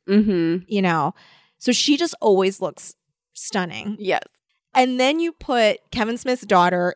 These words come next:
Speaker 2: in that fluffy bangs
Speaker 1: What the
Speaker 2: wig.
Speaker 1: fuck?
Speaker 2: <laughs> Like,
Speaker 1: Why would
Speaker 2: how
Speaker 1: you do
Speaker 2: dare
Speaker 1: this?
Speaker 2: you? <laughs> It's so mean.
Speaker 1: And then Jeanette's short wig.
Speaker 2: Hat.
Speaker 1: Why?
Speaker 2: It's so just dropped on her head.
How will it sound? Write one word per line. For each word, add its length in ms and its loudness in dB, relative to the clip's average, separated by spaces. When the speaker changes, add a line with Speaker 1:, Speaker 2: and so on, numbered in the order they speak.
Speaker 2:
in 200 -4
that 300 0
fluffy 600 -2
bangs 680 -4
Speaker 1:
What 520 -6
the 40 -4
Speaker 2:
wig. 500 4
Speaker 1:
fuck? 460 0
Speaker 2:
<laughs> 40 4
Like, 100 -2
Speaker 1:
Why 380 6
would 100 2
Speaker 2:
how 260 6
Speaker 1:
you 60 2
do 240 0
Speaker 2:
dare 200 6
Speaker 1:
this? 320 2
Speaker 2:
you? 260 4
<laughs> 220 -4
It's 220 -2
so 400 2
mean. 180 2
Speaker 1:
And 140 6
then 280 4
Jeanette's 720 2
short 640 2
wig. 540 -2
Speaker 2:
Hat. 300 -2
Speaker 1:
Why? 480 2
Speaker 2:
It's 160 0
so 680 4
just 400 -4
dropped 440 0
on 80 -6
her 100 -12
head. 220 -14